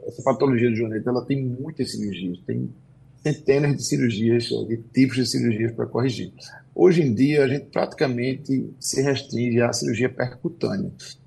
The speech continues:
em noventa por cento dos casos, que é essa cirurgia minimamente invasiva, uma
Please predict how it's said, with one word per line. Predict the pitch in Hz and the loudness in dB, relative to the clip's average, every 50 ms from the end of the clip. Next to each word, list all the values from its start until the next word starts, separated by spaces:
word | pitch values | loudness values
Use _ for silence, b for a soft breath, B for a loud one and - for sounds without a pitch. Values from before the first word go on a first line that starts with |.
| _ - | _ -4
em | - 117 | 0 0
noventa | 117 123 131 123 98 101 123 120 - | 2 4 4 4 4 2 2 0 0
por | - - | -2 -2
cento | - 127 120 | -2 -2 0
dos | 117 131 120 - | 0 -2 -2 -4
casos, | - - 101 92 90 87 - - | -4 -4 -4 -4 -4 -6 -10 -16
que | - - - - 147 | -14 -6 2 6 6
é | 131 120 | 6 6
essa | 120 120 139 | 6 4 0
cirurgia | 127 - 139 139 143 123 104 110 113 117 123 135 - - - - - _ - | -2 0 0 0 0 0 0 2 2 2 2 0 -2 -10 -20 -20 -20 _ -6
minimamente | 113 123 147 165 170 165 160 151 135 120 120 120 123 120 - | 0 2 4 4 4 4 2 2 0 0 -2 -4 -4 -4 -4
invasiva, | 135 127 120 143 131 120 107 98 - 107 107 104 101 - - - - | -2 0 2 4 4 2 0 -2 -8 -10 -10 -10 -12 -12 -14 -16 -16
uma | 98 98 | -16 -16